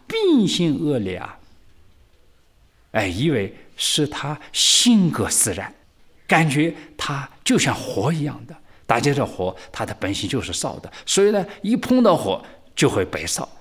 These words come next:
他就是这样认为的。呃，这是一种自信化的观点，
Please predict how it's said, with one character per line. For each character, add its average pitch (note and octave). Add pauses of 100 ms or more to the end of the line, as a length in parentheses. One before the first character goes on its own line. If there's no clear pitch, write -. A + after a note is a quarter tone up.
(220)
他 -
就 C#4
是 -
这 F#3+
样 A#2
认 F#2+
为 F#2+
的。 - (880)
呃， C3
这 -
是 -
一 C3+
种 E3
自 E4+
信 F3
化 C#3+
的 -
观 A2+
点， -